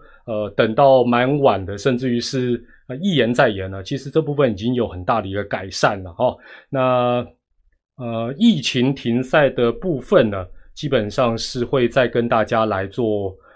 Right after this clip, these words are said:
呃，今天等于算是这个直播的讨论的主题之一了，哦，直播讨论的主题之一。那另外，其实，其实也不瞒大家哦，我今天本来没有要开直播，我今天本来是要做一个影片，啊，这个影片是要谈这个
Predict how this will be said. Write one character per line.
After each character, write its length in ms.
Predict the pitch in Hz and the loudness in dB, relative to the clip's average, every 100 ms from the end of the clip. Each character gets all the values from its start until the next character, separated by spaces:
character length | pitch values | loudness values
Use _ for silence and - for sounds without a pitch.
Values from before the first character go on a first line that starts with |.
| _ | _
呃， 320 | 117 98 95 92 | -12 -10 -10 -4
今 160 | 131 | 0
天 340 | 131 135 135 143 | 2 4 2 0
等 180 | 120 107 | -2 -4
于 80 | |
算 220 | 120 139 120 | 2 2 2
是 640 | - 127 120 117 113 117 _ | -2 -2 0 0 -2 -8 _
这 140 | - | -14
个 140 | 113 107 | -8 -8
直 240 | - 127 | -8 -8
播 260 | 127 139 139 | -2 2 4
的 320 | 131 120 120 | 4 2 0
讨 240 | 117 107 | -2 -2
论 180 | 104 143 | 2 2
的 80 | 123 | 2
主 220 | 120 113 | -2 -6
题 180 | 98 120 | -6 -8
之 220 | 120 147 | -6 -6
一 180 | 135 135 | -4 -2
了， 160 | 131 - | -2 -2
哦， 180 | 113 95 | -6 -6
直 140 | - | -6
播 180 | 117 117 | -4 -2
讨 160 | 95 98 | -2 -4
论 160 | 113 | -4
的 60 | 104 | -6
主 180 | 101 90 | -8 -10
题 140 | 98 | -10
之 160 | - 101 | -10 -12
一。 120 | 104 - - - - - | -12 -18 -20 -20 -20 -8
那 360 | 151 143 147 | -4 -2 0
另 340 | 156 180 175 170 | 0 2 0 2
外， 220 | 175 160 | 4 4
其 240 | - - | 2 -2
实， 80 | 151 | -4
其 180 | 160 - | -4 -2
实 140 | 156 | 4
也 100 | 160 | 6
不 100 | 127 | 6
瞒 220 | 160 127 123 | 4 4 4
大 160 | 127 | 4
家 160 | 120 120 | 4 2
哦， 80 | 107 | 2
我 80 | |
今 80 | 107 | 2
天 100 | 143 | 0
本 160 | 147 107 | 2 0
来 60 | |
没 140 | 113 127 | 0 2
有 40 | |
要 140 | 123 120 | 2 2
开 160 | 113 | 0
直 180 | 117 - | -2 -6
播， 220 | 101 107 | -8 -4
我 80 | 107 | -2
今 100 | 117 | -2
天 80 | 139 | 0
本 140 | 120 | 0
来 60 | 107 | 0
是 100 | 135 | 0
要 80 | 123 | 0
做 180 | 143 | 0
一 60 | 123 | -2
个 160 | 113 131 | -2 -6
影 200 | 127 87 | -6 -6
片， 300 | 85 120 98 - _ _ - | -2 -2 -2 -8 _ _ -2
啊， 80 | |
这 120 | 170 165 | 2 4
个 60 | |
影 120 | 127 104 | 2 0
片 220 | 135 123 | 0 2
是 80 | 131 | 2
要 100 | 127 | 2
谈 320 | 110 98 101 | 0 -6 -6
这 140 | 110 | -8
个 320 | 98 101 101 | -8 -8 -8